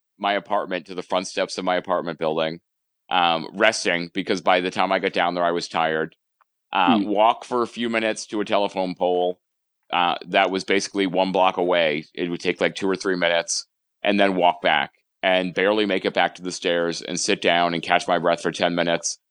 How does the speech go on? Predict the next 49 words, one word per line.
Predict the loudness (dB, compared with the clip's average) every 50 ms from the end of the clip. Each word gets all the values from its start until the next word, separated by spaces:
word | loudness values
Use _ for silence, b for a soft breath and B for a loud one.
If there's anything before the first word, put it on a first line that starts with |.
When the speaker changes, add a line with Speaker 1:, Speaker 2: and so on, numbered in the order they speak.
| _ _ _ _ _ _
Speaker 1:
There | 2 2 2
was | 4 2
a | 0
spot | 0 -2 0 2 4 6 6 4
on | 4 2
the | 0 -2
stairs | -2 -2 0 0 2 0 0 -2
in | -4 -6
the | -4
front | -2 -2 -2 0
of | 0
our | 0 0
building | 0 0 -2 0 -2 -2 -2 -2
where | -2 -2
the | -2
Wi-Fi | 0 0 2 2 0 0 -2 -2 -4 -4
fr-, | -4 -4 -6 -8 -8 _ _ _ _
from | -6 -6 -4
my | -2 -2 -2
apartment | -2 -2 -2 -2 -2 -2 -4 -6 -6
still | -6 -6 -4 -4
reaches. | -2 -4 -4 -4 -4 -4 -4 -4 -6 -10 -14 -16 _ _ _ _ _ _ _ _ _ _ _
So | 0 2 4 6
I | 6 6
Speaker 2:
Mm-hmm. | 6 6
Speaker 1:
would | 4 2
go | 0 0 0 2
that, | 0 0 0 2
I | 0 0
would | 0 0 -2
go, | 0 -2 0 0 0 0
I | 0 0
would | -2 -2 -4
sit | -4 -4 -2 -4 0
right | 0 0 0 0
in | 0 0
that | 0 0 0 -2
spot, | -4 -2 0 2 4 4 2 2 0
and | -2 -2
then | 0 0
I'd | 0 -2 -2 -2
jump | -2 -2 0 2
on, | 2 2 4 2 2 0 -2
you | -2
know, | -2 0 0
like, | -2 -2 -4
Instagram | -6 -8 -6 -6 -4 -2 0 2 2 2 0 -2 -4
and | -10
Facebook | _ -2 -2 -2 -2 -2 -4 -2 0 0 2 0 0 -2 -4